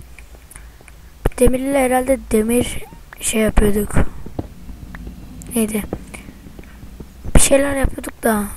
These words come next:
onları unuttum. Aslında ben kömür bulmak için gelmiştim. Ne güzel şeyler bulduk. Şimdi izninizle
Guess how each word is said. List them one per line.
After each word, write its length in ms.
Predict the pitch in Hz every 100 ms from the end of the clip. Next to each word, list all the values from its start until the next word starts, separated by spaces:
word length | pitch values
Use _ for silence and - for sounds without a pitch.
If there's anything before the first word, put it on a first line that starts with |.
| - 240
onları 260 | 233 233
unuttum. 540 | 240 240 208 - 254 277 - - - - - - - - - - - - - - - - -
Aslında 240 | - 269
ben 100 | 277
kömür 340 | - 240 247 262
bulmak 360 | 240 240 233
için 240 | - 247 226
gelmiştim. 760 | 208 208 220 - 254 254 262 254 - - - - - - - - - - - - - - - - - - - - - 247
Ne 80 |
güzel 260 | 214 208 247
şeyler 520 | - 240 240 240 233
bulduk. 200 | 208 - - - - - - - - - - - - - - - - - - - - - - - - - - - - - - - - - - - - - - - - - - - - - - - - - -
Şimdi 560 | - - 285 247 269 285 - - - - -
izninizle 600 | - 226 247 254 233 240